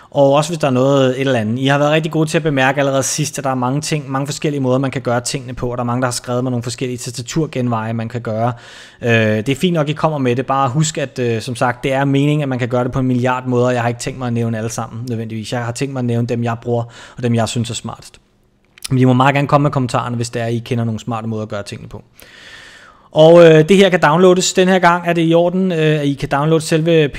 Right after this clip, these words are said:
S D-filen, øh, så den ligger til download, øh, så I i hvert fald lige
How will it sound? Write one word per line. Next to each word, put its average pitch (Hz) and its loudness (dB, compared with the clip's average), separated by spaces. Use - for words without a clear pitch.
S - -6
D-filen, 175 -4
øh, 123 0
så 151 -4
den 156 -2
ligger 147 0
til 127 -10
download, 151 -4
øh, 123 -2
så 120 -8
I - -4
i - -2
hvert 123 -4
fald 131 -8
lige 135 -8